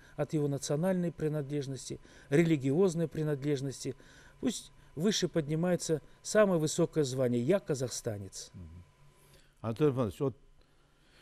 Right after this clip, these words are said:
Speaker 2: уже известно, что вы не выдвигаетесь, уже вашу я позицию узнал. Чем будете заниматься?
Speaker 1: Ну, я, э, <laughs> буду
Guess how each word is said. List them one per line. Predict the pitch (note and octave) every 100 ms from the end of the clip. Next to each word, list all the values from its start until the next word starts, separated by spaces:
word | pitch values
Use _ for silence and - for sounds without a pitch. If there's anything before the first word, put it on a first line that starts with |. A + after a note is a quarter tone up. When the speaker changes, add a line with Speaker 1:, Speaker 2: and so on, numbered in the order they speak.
| - - -
Speaker 2:
уже | C3+ D3+ D3+
известно, | A2 A2+ A#2+ - F#2
что | - A#2
вы | C3 B2 A#2+ C2 - D#2+ E2
не | G#2
выдвигаетесь, | B2+ A#2+ A#2 A#2+ G#2 A2 E2 F2 -
уже | G2 G#2+
вашу | G2+ A2 A2
я | G#2
позицию | - G#2+ G2+ F#2+ A2 F#2
узнал. | G2+ F#2+ G2 D2+ B1+ _ _ _ -
Чем | G#3 G#3+
будете | G#3+ D#3+
заниматься? | D#3+ C#3 E2+ - - - _ _ _ _ _ _ _ _ _ _ _ _ _ _ _ _ _ _ _ _ _ _ _ _ _ _ _ _ - - - _ _ - -
Speaker 1:
Ну, | D#3
я, | D3+ D#3+ D3 B2 - - - - - - - -
э, | - A#2+ A2 G2+ F#2+ G2 - -
<laughs> | E3 C#3 A#2 - - - - - - -
буду | C3 C#3+ D#3 D3+ C3+